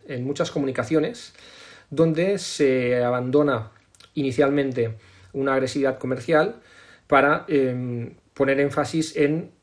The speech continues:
eh, la situación en la que nos encontramos, qué es lo primordial, que al final no olvidemos y es la salud, ¿no? Y, em, en menor medida luego se desarrollan todas esas comunicaciones orientadas a, eh,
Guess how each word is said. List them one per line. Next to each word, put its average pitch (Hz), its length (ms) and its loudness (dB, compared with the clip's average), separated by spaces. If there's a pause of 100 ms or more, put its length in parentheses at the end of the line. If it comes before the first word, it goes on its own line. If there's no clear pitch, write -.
(1080)
eh, 120 460 -4
la 120 80 -8
situación 143 340 -4
en 151 60 0
la 139 80 -2
que 135 80 -6
nos 123 140 -6
encontramos, 131 760 -4 (840)
qué 196 200 10
es 156 120 6
lo 147 140 6
primordial, 131 640 0 (440)
que 127 100 -4
al 117 60 -2
final 127 420 -4 (100)
no 135 100 -4
olvidemos 120 420 -4
y 120 60 -4
es - 240 -10 (140)
la 123 180 -6
salud, 131 320 -6 (100)
¿no? - 220 -12 (920)
Y, 185 300 2 (100)
em, 123 840 2 (220)
en 123 180 -6
menor 123 240 -2
medida 151 460 2
luego 127 240 -2
se 139 180 -6
desarrollan 127 580 -4
todas 120 180 -2
esas 127 160 -2
comunicaciones 131 600 -4
orientadas 127 560 0
a, 135 340 0
eh, 110 640 -6